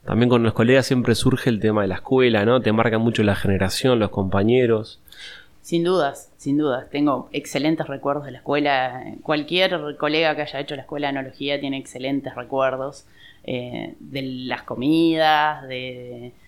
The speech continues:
Speaker 2: de las cortadas de uva, que si llovía no importaba, <laughs> el pilot. Entonces, digo, siempre tenemos buenísimos recuerdos
Speaker 1: Claro.
Speaker 2: del paso por la escuela.
Speaker 1: Año dos mil cinco me, me dijiste vos que fue tu generación.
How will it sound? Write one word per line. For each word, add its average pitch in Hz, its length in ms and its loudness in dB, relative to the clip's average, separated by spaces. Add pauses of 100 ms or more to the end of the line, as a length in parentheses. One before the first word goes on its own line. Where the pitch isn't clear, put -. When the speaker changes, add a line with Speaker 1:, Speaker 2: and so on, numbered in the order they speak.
(140)
Speaker 2:
de 127 460 -6
las 127 140 -14
cortadas 156 440 -2
de 131 100 -8
uva, 160 640 2
que 139 80 -12
si 147 120 -12
llovía 135 340 -4
no 139 60 -2
importaba, 156 1000 0
<laughs> 147 40 -6
el 139 140 -6
pilot. 160 540 0 (320)
Entonces, 175 480 -2
digo, 156 420 -4 (200)
siempre 226 360 0
tenemos 170 300 2
buenísimos 156 480 0
recuerdos 139 400 2
Speaker 1:
Claro. 170 220 0
Speaker 2:
del 135 320 -8
paso 131 260 -4
por 127 100 -10
la 123 80 -4
escuela. 117 280 -8 (340)
Speaker 1:
Año 165 360 6
dos 151 120 6
mil 165 200 8
cinco 139 420 6
me, 98 200 2
me 101 120 2
dijiste 104 420 0
vos 120 140 4
que 123 360 0
fue 117 200 0
tu 113 120 -2
generación. 101 680 2